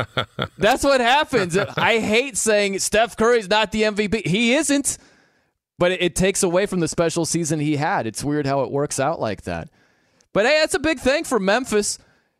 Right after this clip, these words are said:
Speaker 2: You know, it's baby steps. We talk about it all the time.
Speaker 1: Yeah, Ja was out of his mind.
Speaker 2: He played great. And you gotta guard that guy.
Speaker 1: We
Speaker 2: Just
Speaker 1: saw
Speaker 2: allowing him to shoot wide open threes?
Speaker 1: Well, we
Speaker 2: Come
Speaker 1: saw,
Speaker 2: on.
Speaker 1: we saw that last year in the bubble with him and, uh, and Murray going back at, back and forth.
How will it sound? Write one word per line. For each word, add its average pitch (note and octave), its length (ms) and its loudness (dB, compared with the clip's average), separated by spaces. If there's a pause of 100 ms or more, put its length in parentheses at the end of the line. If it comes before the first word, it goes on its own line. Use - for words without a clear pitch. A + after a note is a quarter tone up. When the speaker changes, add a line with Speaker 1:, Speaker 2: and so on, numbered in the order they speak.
(140)
Speaker 2:
You F3+ 60 0
know, A3+ 60 4
it's A#3+ 100 -2
baby C4 320 0
steps. - 420 -4
We F3+ 100 -2
talk A3 220 0
about A3 220 2
it G#3+ 60 0
all G#3+ 140 2
the G3 100 -2
time. F#3 520 -4 (420)
Speaker 1:
Yeah, A2 200 -2
Ja G2+ 280 0
was F2+ 120 -4
out G2 140 0
of F#2+ 80 -2
his G2 140 -4
mind. E2 400 -4 (540)
Speaker 2:
He D#3 120 -4
played B3 280 -2
great. G#3+ 360 -2
And F3 160 -10 (280)
you F#3 100 -6
gotta A4 260 -2
guard A3 300 0
that A3+ 220 -2
guy. C#3+ 380 -2 (300)
Speaker 1:
We G2 80 -4
Speaker 2:
Just B3 120 -2
Speaker 1:
saw A3 100 2
Speaker 2:
allowing A3+ 320 2
him B3 140 0
to F#3 80 2
shoot A#3+ 200 -2
wide G3+ 220 2
open A3 300 0
threes? A3+ 440 0
Speaker 1:
Well, B2+ 140 0
we D#3 80 0
Speaker 2:
Come A#3 60 -2 (100)
Speaker 1:
saw, E4 60 2
Speaker 2:
on. E3+ 120 0
Speaker 1:
we D3+ 140 0
saw D#3+ 300 -2
that D3 160 0
last C3+ 360 -2
year D3 160 0
in C#3 140 -2
the B2 80 -2
bubble C3 420 -2
with G2 140 -2
him B2+ 220 -2
and, B2 160 -4
uh, A#2+ 320 0
and G#2+ 160 -2
Murray E3+ 280 -2
going E2 280 -4
back C#2+ 240 -6
at, C#2+ 360 -8
back E2+ 200 -6
and D2 120 -12
forth. C#2+ 300 -8